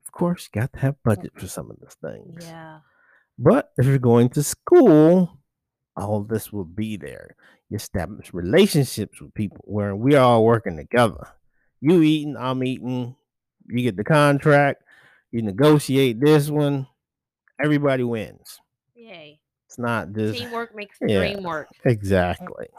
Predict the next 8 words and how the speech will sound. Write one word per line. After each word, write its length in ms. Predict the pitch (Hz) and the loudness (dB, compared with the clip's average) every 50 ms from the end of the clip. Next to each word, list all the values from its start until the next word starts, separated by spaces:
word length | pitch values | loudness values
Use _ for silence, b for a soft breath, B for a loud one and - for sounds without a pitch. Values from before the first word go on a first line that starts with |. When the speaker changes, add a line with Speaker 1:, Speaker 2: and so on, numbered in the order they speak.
| - - | -14 -12
Speaker 2:
Except 480 | - - - - - 196 190 180 170 - _ _ _ _ _ _ _ _ _ _ _ _ _ _ _ _ _ _ _ _ _ _ _ _ _ _ _ _ _ | -12 -12 -12 -8 -6 -4 -4 -4 -6 -8 _ _ _ _ _ _ _ _ _ _ _ _ _ _ _ _ _ _ _ _ _ _ _ _ _ _ _ _ _
I 440 | 190 190 190 190 190 190 185 180 - - - | -4 -4 -2 -4 -4 -6 -8 -10 -12 -12 -10
am 540 | 175 180 175 170 165 160 156 151 147 156 _ _ _ _ _ _ _ _ _ _ _ _ | -8 -8 -6 -6 -6 -8 -10 -12 -18 -20 _ _ _ _ _ _ _ _ _ _ _ _
low-key, 760 | - 180 165 160 170 170 - - 180 165 160 160 156 156 - _ _ _ 151 | -12 -8 -8 -8 -8 -10 -12 -10 -8 -8 -6 -8 -8 -10 -14 _ _ _ -12
um, 400 | 151 147 139 139 131 135 139 135 _ _ _ _ _ _ _ _ _ _ _ _ _ _ _ _ _ _ _ _ _ _ _ _ _ _ _ _ _ _ | -10 -10 -10 -12 -14 -16 -18 -20 _ _ _ _ _ _ _ _ _ _ _ _ _ _ _ _ _ _ _ _ _ _ _ _ _ _ _ _ _ _
a 40 | - | -18
control 400 | - 156 156 - - 165 160 156 | -14 -12 -12 -10 -10 -10 -10 -10
freak. 440 | - _ 156 151 147 - _ _ _ | -10 _ -14 -14 -14 -16 _ _ _